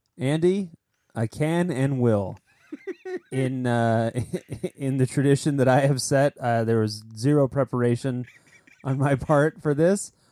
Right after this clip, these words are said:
Speaker 1: But these are movies that, that are part of my D N A, dude. These
Speaker 2: Yeah.
Speaker 1: are, this is part of my makeup. So I can immediately go to what,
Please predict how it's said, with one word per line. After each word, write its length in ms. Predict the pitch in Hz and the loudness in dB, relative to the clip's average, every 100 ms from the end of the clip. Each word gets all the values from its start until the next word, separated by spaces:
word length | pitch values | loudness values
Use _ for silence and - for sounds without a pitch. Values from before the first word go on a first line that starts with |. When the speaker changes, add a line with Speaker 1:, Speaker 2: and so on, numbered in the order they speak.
| _ | _
Speaker 1:
But 220 | 139 147 | 0 2
these 180 | 156 196 | 0 0
are 60 | 214 | 0
movies 360 | 208 226 226 196 | 0 0 0 0
that, 260 | 214 196 | -2 -2
that 180 | 180 196 | -2 -2
are 140 | 175 185 | -2 -2
part 260 | 208 208 | -2 -2
of 100 | 208 | -2
my 280 | 208 214 208 165 - 147 | -4 -2 -4 -6 -20 -12
D 140 | 139 202 | -4 -2
N 100 | 214 | -2
A, 180 | 302 147 | -2 -2
dude. 260 | 113 127 | -2 -2
These 200 | 147 151 | -2 -4
Speaker 2:
Yeah. 120 | 160 | -4
Speaker 1:
are, 60 | 147 | -4
this 200 | 160 160 | -6 -6
is 80 | 165 151 | -8 -2
part 200 | 185 185 | 0 0
of 60 | |
my 80 | 185 | -2
makeup. 400 | 190 202 - 101 | -4 -4 -6 -10
So 280 | - 123 123 _ _ _ _ - | -2 0 0 _ _ _ _ -6
I 140 | 135 | -6
can 360 | 143 139 135 117 - | -4 -4 -6 -10 -8
immediately 540 | 139 170 202 180 180 | -2 0 0 0 0
go 260 | 151 151 151 | 4 4 4
to 500 | - 143 139 135 127 _ _ _ _ _ _ _ _ | 2 2 4 4 0 _ _ _ _ _ _ _ _
what, 320 | 135 147 139 | 0 2 2